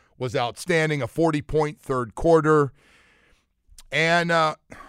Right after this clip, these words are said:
whether you like it or not, Jimmy Butler has,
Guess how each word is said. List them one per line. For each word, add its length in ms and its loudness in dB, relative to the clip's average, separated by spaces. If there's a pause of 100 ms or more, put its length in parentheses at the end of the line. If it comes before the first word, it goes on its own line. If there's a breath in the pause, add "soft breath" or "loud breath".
(440 loud breath)
whether 300 4
you 80 6
like 180 6
it 60 2
or 60 4
not, 180 4
Jimmy 240 0
Butler 380 4
has, 260 -6